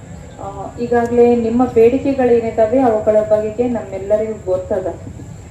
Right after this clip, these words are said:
ಒಂದನೇದು, ಆ, ಇಲ್ಲಿ ಒಂದಿಷ್ಟು ರೈತರು, ಆ, ಮುಖಂಡರು ಯಾರ್ಯಾರಿದ್ದೀರಿ ಅವರು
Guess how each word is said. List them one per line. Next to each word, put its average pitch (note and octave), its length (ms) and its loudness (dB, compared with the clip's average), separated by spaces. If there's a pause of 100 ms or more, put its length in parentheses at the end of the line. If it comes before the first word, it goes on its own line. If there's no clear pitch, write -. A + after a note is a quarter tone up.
(320)
ಒಂದನೇದು, C#4+ 640 2
ಆ, A3 640 -4
ಇಲ್ಲಿ A#3+ 180 -2
ಒಂದಿಷ್ಟು B3+ 600 0
ರೈತರು, B3+ 420 2
ಆ, G#3+ 420 -6
ಮುಖಂಡರು G#3 580 -6
ಯಾರ್ಯಾರಿದ್ದೀರಿ G3+ 600 -4
ಅವರು G#3+ 600 2